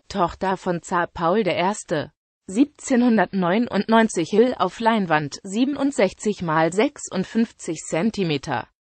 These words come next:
Krönung von Zar Paul der Erste und Maria Fjodorowna, siebzehnhundertneunundneunzig. Porträt Fürst Nikolai Iwanowitsch Saltikow, achtzehnhundertsieben, Öl auf Leinwand, Eremitage, Sankt Petersburg.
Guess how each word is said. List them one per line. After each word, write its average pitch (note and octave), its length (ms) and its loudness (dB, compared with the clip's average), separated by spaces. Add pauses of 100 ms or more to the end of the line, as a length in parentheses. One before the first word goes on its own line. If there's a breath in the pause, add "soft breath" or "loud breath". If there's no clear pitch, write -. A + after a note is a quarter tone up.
(140)
Krönung B3+ 440 2
von F3 240 -4
Zar F3 260 -2
Paul F3+ 380 0
der F3 100 2
Erste C4 520 0
und - 260 -2
Maria F#3+ 500 0
Fjodorowna, F3+ 1040 2
siebzehnhundertneunundneunzig. F#3 2000 0 (400)
Porträt A#3 500 0
Fürst - 420 0
Nikolai G3+ 500 2
Iwanowitsch F3 760 -2
Saltikow, F#3+ 760 -2
achtzehnhundertsieben, F3 960 -2
Öl B3 260 4
auf - 220 -2
Leinwand, G3+ 600 0
Eremitage, G#3 960 -2
Sankt F3+ 400 -2
Petersburg. D3 840 -2